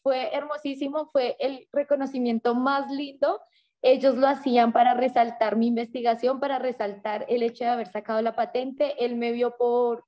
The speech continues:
una entrevista que me hizo la Superintendencia de Industria y Comercio y comenzó a buscarme. Eh, fue un, o sea, hizo un evento total para eso.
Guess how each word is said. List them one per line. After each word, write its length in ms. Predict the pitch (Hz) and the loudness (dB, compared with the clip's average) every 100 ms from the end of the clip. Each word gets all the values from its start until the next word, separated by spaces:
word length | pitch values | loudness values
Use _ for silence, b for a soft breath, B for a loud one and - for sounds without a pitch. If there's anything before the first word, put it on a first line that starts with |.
| _ | _
una 320 | - 254 240 240 | -10 -6 -4 -4
entrevista 400 | 233 247 233 226 | -4 -6 -6 -8
que 100 | 226 | -4
me 80 | |
hizo 140 | 226 226 | -4 -2
la 120 | 220 | -4
Superintendencia 760 | 226 226 226 226 233 214 202 208 | -4 -6 -4 -2 -2 -4 -6 -6
de 60 | |
Industria 320 | 214 202 - | -6 -6 -4
y 40 | 220 | 0
Comercio 560 | 247 277 302 349 339 - _ _ _ _ _ | 2 2 0 2 -2 -4 _ _ _ _ _
y 140 | 277 | -4
comenzó 380 | 254 247 240 226 | -2 -2 -2 0
a 40 | 220 | 0
buscarme. 760 | 220 220 254 262 277 294 330 _ _ _ _ _ _ _ - | 0 -2 -4 -2 -4 -6 -8 _ _ _ _ _ _ _ 0
Eh, 720 | 269 269 262 247 240 220 190 - _ | 4 4 6 6 4 4 -2 -10 _
fue 260 | _ - 262 | _ 2 4
un, 200 | 269 269 | 4 2
o 100 | - | -2
sea, 440 | 262 240 - - _ _ | 0 -2 -2 -8 _ _
hizo 320 | 294 320 359 | -2 0 0
un 180 | 370 349 | 0 -2
evento 500 | 320 285 247 214 220 | -4 -4 -4 -2 -4
total 680 | - 220 _ _ - 208 208 | -2 -4 _ _ -6 -4 -4
para 260 | 226 220 202 | -4 -2 -2
eso. 580 | 196 220 247 277 285 | -4 -4 -2 -2 -2